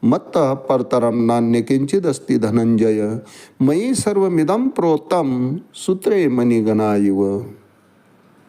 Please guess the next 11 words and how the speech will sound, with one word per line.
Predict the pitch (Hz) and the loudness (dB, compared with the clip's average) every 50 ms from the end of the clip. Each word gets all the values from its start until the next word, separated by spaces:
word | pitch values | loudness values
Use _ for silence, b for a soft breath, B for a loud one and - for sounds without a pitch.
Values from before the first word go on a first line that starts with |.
| _ _ _ _ - | _ _ _ _ 0
मयि | 135 143 175 214 254 302 277 | 0 2 2 2 0 0 0
सर्वमिदं | - - - 196 196 226 247 247 247 190 139 143 135 170 202 240 254 233 | 0 -2 -2 -2 0 0 0 0 0 0 0 0 2 0 -2 0 -2 -4
प्रोतं. | - - - 131 120 123 120 - - 156 156 143 123 107 95 90 92 - - - - - - - - - - - - - - - - - - | -6 -4 -2 0 0 0 0 0 0 0 0 0 -2 -4 -4 -6 -8 -10 -14 -16 -20 -20 -20 -20 -20 -20 -20 -20 -20 -20 -20 -20 -18 -2 2
ओ-, | 120 123 139 156 160 160 - - - | 2 4 4 2 0 -4 -8 -4 0
ओवलं | 147 151 160 165 175 190 214 226 | 2 2 4 2 2 2 0 0
आहे | 220 214 202 196 196 180 | 0 0 2 2 2 2
मी, | 175 180 170 160 135 110 98 - - - - - - - - | 2 2 2 2 2 0 -4 -10 -14 -18 -20 -20 -20 -6 -2
हे | 165 170 | -2 -2
संपूर्ण | 160 - - 165 165 170 165 - 226 240 247 247 254 240 | 0 0 -2 -2 -2 -2 -2 0 0 0 2 2 2 2
विश्व | 226 175 123 120 139 175 170 - - 214 214 190 | 2 2 2 2 0 0 0 0 0 0 0 2
माझ्या | 156 143 135 135 127 123 165 180 185 190 208 | 0 0 0 0 0 0 0 0 2 0 -2